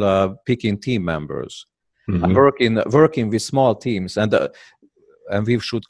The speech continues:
Speaker 1: come back maybe, uh, when it, when it comes to the machine versus the organization, to the size of the organization, which is very important, uh, to be aware where is the threshold,
Speaker 2: Mm-hmm.
Speaker 1: uh,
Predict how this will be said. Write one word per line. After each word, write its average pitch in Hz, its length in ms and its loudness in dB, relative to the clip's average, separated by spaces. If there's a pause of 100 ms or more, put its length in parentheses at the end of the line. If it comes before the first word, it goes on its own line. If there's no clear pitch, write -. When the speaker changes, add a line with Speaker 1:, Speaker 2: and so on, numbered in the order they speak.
Speaker 1:
come 127 220 2
back 117 180 2
maybe, 101 420 -2 (500)
uh, 87 260 -4 (100)
when 101 180 0
it, - 60 -6 (100)
when 104 140 0
it 95 100 -6 (100)
comes 110 180 0
to 101 80 -10
the 95 200 -2
machine 110 300 -4 (120)
versus 95 280 -4 (120)
the 92 100 -4 (200)
organization, 95 600 -4
to 101 100 -6
the 95 100 -4 (160)
size 92 400 0 (160)
of 87 260 -4
the 90 60 -6 (100)
organization, 80 600 -12
which 90 160 -8
is 90 60 -10 (100)
very 101 140 4
important, 87 560 -6 (640)
uh, 90 460 -2 (180)
to 104 80 -6
be 104 200 0
aware 101 520 2 (100)
where 117 220 4
is 98 100 -4
the 92 120 -2 (120)
threshold, 80 640 -2 (600)
Speaker 2:
Mm-hmm. 98 260 2
Speaker 1:
uh, - 60 0